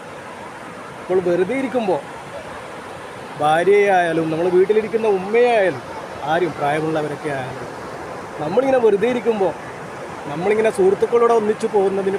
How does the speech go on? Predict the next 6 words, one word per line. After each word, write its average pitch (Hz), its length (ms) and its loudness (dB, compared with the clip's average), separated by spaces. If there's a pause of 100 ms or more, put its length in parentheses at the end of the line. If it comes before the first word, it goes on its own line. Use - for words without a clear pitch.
പകരം 165 400 2 (640)
നമ്മൾ 180 180 4
വീട്ടിലുള്ള 233 580 2
ആളെ 202 280 6
കൂടി 175 580 -2
കൂട്ടി 160 600 -2